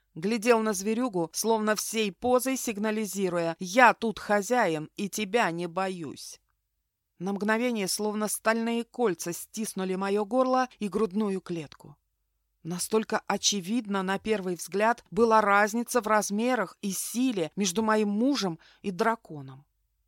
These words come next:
Но потом я увидела все совершенно иначе. Григордиан, вот кто здесь истинный источник настоящей мощи.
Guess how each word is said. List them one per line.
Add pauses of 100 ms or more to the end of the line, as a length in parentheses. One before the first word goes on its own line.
(600)
Но
потом
я
увидела
все
совершенно
иначе. (640)
Григордиан, (480)
вот
кто
здесь
истинный
источник
настоящей
мощи.